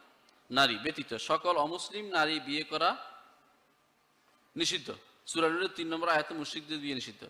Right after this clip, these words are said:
ইহুদি খ্রিস্টানদের আকীদা মুশরিকদের মতো, এই অবস্থায় ইহুদি খ্রিস্টানদের বিয়ে করা জায়েজ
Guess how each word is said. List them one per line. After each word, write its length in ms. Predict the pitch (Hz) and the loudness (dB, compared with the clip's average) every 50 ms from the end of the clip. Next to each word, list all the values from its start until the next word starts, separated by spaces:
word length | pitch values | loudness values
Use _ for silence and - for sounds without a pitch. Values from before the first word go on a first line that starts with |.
| - | -10
ইহুদি 440 | 127 143 160 170 170 185 196 202 - - - - - - _ _ - | -6 -4 -4 -4 -4 -4 -4 -6 -6 -10 -16 -20 -20 -20 _ _ -10
খ্রিস্টানদের 400 | 156 147 - 160 156 170 180 160 | -8 -6 -4 -2 0 2 4 4
আকীদা 360 | 143 143 - 143 135 143 147 | 4 4 2 -2 -4 -4 -4
মুশরিকদের 460 | 139 135 - - - 147 143 160 151 | -4 -4 -6 -6 -8 -8 -8 -6 -6
মতো, 260 | 139 120 107 - 117 | -6 -6 -6 -6 -6
এই 160 | 110 107 131 | -6 -4 -2
অবস্থায় 320 | 147 147 147 143 - 160 151 | -4 -4 -4 -4 -4 -2 -2
ইহুদি 260 | 139 143 156 151 165 | -2 -4 -4 -6 -8
খ্রিস্টানদের 400 | - 151 - - 147 147 151 151 | -8 -8 -8 -8 -6 -6 -6 -6
বিয়ে 200 | 135 135 135 139 | -6 -4 -6 -6
করা 340 | 135 147 147 151 160 160 139 117 | -4 -4 -4 -2 -2 -4 -4 -2
জায়েজ 340 | 127 127 127 123 123 120 | 0 0 0 0 -2 -4